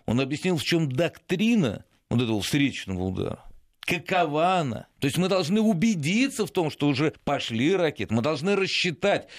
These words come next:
что неизбежно падение частей на, с ядерным боезарядом на территорию нашей страны.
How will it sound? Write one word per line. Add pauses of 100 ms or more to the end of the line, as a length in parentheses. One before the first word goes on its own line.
что (100)
неизбежно
падение
частей
на, (200)
с
ядерным
боезарядом
на
территорию
нашей
страны.